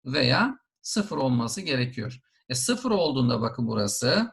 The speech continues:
sıfır yazalım B kare eksi dört A C'ye. O zaman x ne olacaktır? Sıfır yazdığımızda eksi b, eksi artı bir ifade, bir şey ifade etmeyecek aslında. Sıfır bölü iki a, evet, eşittir. E,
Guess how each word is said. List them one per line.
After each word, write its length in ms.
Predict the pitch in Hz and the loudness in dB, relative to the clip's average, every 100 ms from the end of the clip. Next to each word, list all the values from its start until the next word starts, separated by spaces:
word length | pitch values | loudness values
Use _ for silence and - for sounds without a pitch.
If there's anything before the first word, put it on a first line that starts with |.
| _ | _
sıfır 360 | - - - 113 | -10 -8 -6 -4
yazalım 400 | 110 107 107 107 | -2 -2 -2 -2
B 120 | - | -2
kare 220 | 113 104 | -2 -2
eksi 220 | 98 101 | -4 -4
dört 280 | 104 101 - | -4 -4 -2
A 140 | 101 98 | -4 -2
C'ye. 260 | 98 120 | -2 -2
O 120 | 160 | -2
zaman 300 | 123 113 147 | -2 0 -2
x 280 | 151 151 - | -2 -8 -4
ne 60 | 131 | -2
olacaktır? 840 | 110 101 98 - - 160 196 - _ _ | 0 -2 -4 -6 -4 -2 -2 -6 _ _
Sıfır 320 | - 139 120 101 | -10 -8 -6 -4
yazdığımızda 600 | 95 95 98 98 110 - | -4 -4 -4 -4 -4 -4
eksi 540 | 110 101 - 104 - | -4 -4 -6 -6 -4
b, 520 | 101 110 127 151 160 - _ - _ | 0 2 4 2 -2 -14 _ -20 _
eksi 340 | 113 - - 113 | -10 -8 -6 -4
artı 440 | 104 - 107 104 | -4 -4 -6 -4
bir 120 | 107 | -4
ifade, 400 | 101 104 107 110 | -4 -4 -4 -6
bir 40 | 104 | -6
şey 160 | 113 | -6
ifade 260 | 104 107 104 | -4 -4 -4
etmeyecek 300 | 120 104 101 | -6 -8 -6
aslında. 280 | 95 98 110 | -6 -6 -6
Sıfır 600 | - 123 127 107 143 135 _ _ _ _ | -6 -6 -4 -2 -2 -4 _ _ _ _
bölü 200 | 104 98 | -10 -6
iki 340 | 104 101 - 107 | -8 -8 -4 -2
a, 400 | 110 127 170 - _ _ _ | 0 0 -2 -8 _ _ _
evet, 220 | 104 107 110 | -8 -6 -6
eşittir. 920 | 101 104 - - 113 156 180 - _ _ _ | -6 -8 -10 -6 -2 -2 -2 -10 _ _ _
E, 40 | _ | _